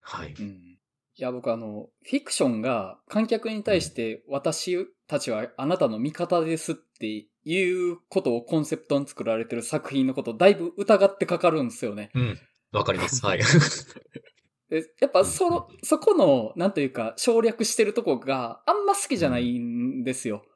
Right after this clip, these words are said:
Speaker 1: うん。うんうんうんうん。
Speaker 2: やっぱそこから語らないと、語りきれてないのではって思っちゃうんですけど、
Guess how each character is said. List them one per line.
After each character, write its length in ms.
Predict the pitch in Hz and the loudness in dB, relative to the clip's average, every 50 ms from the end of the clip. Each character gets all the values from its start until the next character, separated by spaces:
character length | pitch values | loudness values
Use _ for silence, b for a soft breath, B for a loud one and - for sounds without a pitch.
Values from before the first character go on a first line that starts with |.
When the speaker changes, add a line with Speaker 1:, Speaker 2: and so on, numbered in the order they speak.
| _ _ _ _ _ _ - | _ _ _ _ _ _ -12
Speaker 1:
う 40 | 107 | -8
ん。 40 | |
う 20 | 104 | -8
ん 40 | 95 | -6
う 40 | |
ん 40 | 85 | -6
う 600 | 87 92 87 82 80 85 82 78 78 78 80 80 | -6 -6 -6 -6 -8 -8 -8 -10 -10 -12 -12 -12
ん 40 | 73 | -12
う 40 | 104 | -12
ん。 140 | 101 95 _ _ | -14 -16 _ _
Speaker 2:
や 80 | - 240 | -8 -4
っ 40 | - | -2
ぱ 280 | 151 139 - - _ _ _ - | -2 -2 -2 -4 _ _ _ -4
そ 180 | - - 311 302 | 0 0 0 2
こ 160 | - 381 392 | 2 0 2
か 140 | - 480 427 | 2 4 4
ら 100 | 240 - | 4 4
語 300 | - 208 208 - 214 196 | 4 2 4 6 6 8
ら 180 | 202 196 202 | 8 8 6
な 100 | 196 180 165 | 6 4 2
い 180 | 143 - - _ _ _ _ _ _ | 2 0 -6 _ _ _ _ _ _
と、 360 | - 139 127 123 113 113 - - _ _ _ | -2 0 0 0 -2 -4 -8 -12 _ _ _
語 260 | - 240 233 247 240 233 | -4 -2 2 2 2 2
り 120 | 233 233 | 0 -2
き 140 | - - 208 | -4 0 0
れ 100 | 220 220 | 0 2
て 100 | - 214 | 2 4
な 120 | 214 226 | 4 4
い 80 | 220 160 | 4 2
の 120 | 131 120 | 2 0
で 80 | 120 117 | 0 -2
は 120 | 110 110 | -2 -4
っ 100 | - _ | -6 _
て 80 | - 120 | -12 -10
思 140 | 113 123 123 | -10 -10 -12
っ 60 | - | -8
ち 120 | - - | -6 -4
ゃ 40 | 127 | -4
う 60 | 123 | -4
ん 40 | 117 | -4
で 100 | 107 107 | -6 -8
す 80 | - - | -10 -10
け 120 | 107 101 | -10 -10
ど、 320 | 107 104 101 98 92 98 | -8 -8 -10 -10 -12 -14